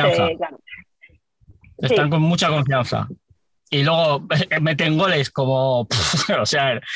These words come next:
Speaker 1: un hombre de Gachuli la, la clava a la escuadra el otro día de córner,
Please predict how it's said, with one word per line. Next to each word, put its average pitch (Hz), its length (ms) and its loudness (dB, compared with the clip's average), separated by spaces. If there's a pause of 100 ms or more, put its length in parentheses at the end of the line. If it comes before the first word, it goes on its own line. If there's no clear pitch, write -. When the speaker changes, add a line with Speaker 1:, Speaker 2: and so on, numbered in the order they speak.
(220)
Speaker 1:
un 170 220 2
hombre 175 240 2
de 170 80 4
Gachuli 180 420 2
la, 160 320 2
la 151 160 0
clava 175 240 0
a 175 40 2
la 175 40 0
escuadra 170 340 0
el 165 60 2
otro 170 180 0
día 165 160 2
de 160 120 0
córner, 208 460 0